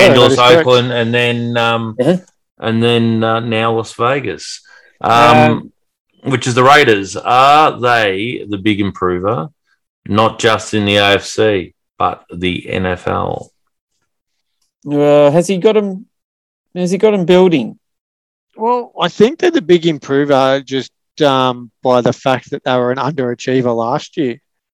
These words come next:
Speaker 1: They only, they only finished with eight wins last year, and they're probably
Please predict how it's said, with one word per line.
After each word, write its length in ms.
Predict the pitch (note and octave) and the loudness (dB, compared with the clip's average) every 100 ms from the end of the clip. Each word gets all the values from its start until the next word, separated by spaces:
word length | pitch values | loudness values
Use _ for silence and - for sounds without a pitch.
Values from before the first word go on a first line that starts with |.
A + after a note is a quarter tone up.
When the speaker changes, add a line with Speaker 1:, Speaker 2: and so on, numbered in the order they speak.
| _ _ _ _ _ _ _ _ _ _ | _ _ _ _ _ _ _ _ _ _
Speaker 1:
They 80 | E3 | 0
only, 240 | A3 G#3+ | 0 0
they 120 | E3+ | 2
only 180 | G3+ G#3 | 2 2
finished 280 | - E3+ C#3 | 0 -2 -2
with 140 | D3+ C#3 | -2 0
eight 200 | C#3 D3+ | 0 -2
wins 300 | C#3+ C#3 C3+ | -4 -8 0
last 340 | C#3+ C3 - | 2 2 0
year, 140 | C3+ A#2+ | -4 -4
and 80 | B2 | -4
they're 120 | B2+ | -4
probably 640 | - D#3 D#3+ D#3 C#3 A#2+ | -2 0 4 4 4 0